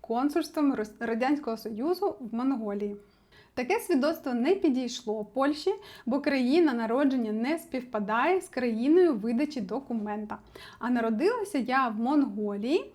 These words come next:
і свідоцтво мені видав Радянський Союз. До того ж, Радянського Союзу вже не існує, і печатка на документі з вісімдесят другого року вже не читабельна.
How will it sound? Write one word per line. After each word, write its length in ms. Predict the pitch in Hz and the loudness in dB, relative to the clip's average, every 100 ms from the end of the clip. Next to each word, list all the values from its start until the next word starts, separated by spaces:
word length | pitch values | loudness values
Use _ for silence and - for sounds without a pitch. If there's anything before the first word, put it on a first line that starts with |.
| - - | -20 -2
і 120 | 285 | 0
свідоцтво 640 | 285 240 208 302 494 - 392 | 0 0 0 2 0 2 4
мені 300 | 339 285 277 | 8 8 6
видав 280 | 277 349 339 | 4 2 0
Радянський 680 | - 220 202 214 262 262 254 | -2 -2 0 0 -2 -4 -6
Союз. 500 | - 240 202 196 - - | -4 -4 -4 -8 -12 -2
До 160 | 233 | 0
того 280 | 247 403 403 | 4 4 2
ж, 180 | 403 - - - - | 0 -8 -20 -20 -6
Радянського 580 | 247 240 302 302 240 220 | -2 2 2 2 0 -2
Союзу 420 | 233 240 220 214 | -2 -4 -2 -4
вже 460 | 208 220 302 339 302 - - - | -4 2 4 4 0 -6 -16 -4
не 260 | 233 320 | 0 2
існує, 800 | 277 240 - 208 202 202 269 403 - | 2 0 -4 -6 -6 -4 -2 -2 -4
і 180 | 254 269 | 0 0
печатка 540 | - 214 - 359 403 381 | 0 -6 0 0 4 4
на 100 | 359 | 4
документі 560 | 311 320 349 339 320 | 4 6 6 6 2
з 40 | 269 | 0
вісімдесят 600 | 302 320 294 277 302 240 | 2 4 4 2 0 0
другого 340 | 285 294 277 | 0 0 0
року 320 | 262 285 277 | 0 -2 -4
вже 280 | 233 196 247 | -4 -2 0
не 160 | 269 262 | 0 0
читабельна. 580 | 240 - - 214 - | -6 -6 -6 -8 -14